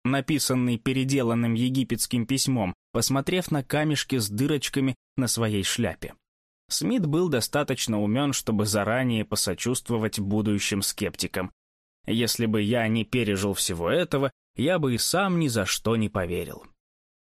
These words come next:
Так почему люди поверили Джозефу Смиту? При жизни новоявленный пророк часто становился объектом насмешек и вызывал враждебность. Он был убит толпой линчевателей в возрасте тридцати восьми лет.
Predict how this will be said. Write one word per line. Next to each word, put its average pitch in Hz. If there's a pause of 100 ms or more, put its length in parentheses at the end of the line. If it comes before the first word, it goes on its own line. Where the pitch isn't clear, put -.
(320)
Так -
почему 170
люди 170
поверили 139
Джозефу 117
Смиту? 95 (640)
При 110
жизни 117
новоявленный 104
пророк 117 (280)
часто 131
становился 113
объектом 101
насмешек 123 (160)
и -
вызывал 107
враждебность. 101 (420)
Он 156
был 131
убит 131
толпой 123
линчевателей 120
в 98
возрасте 117
тридцати 110
восьми 113
лет. 95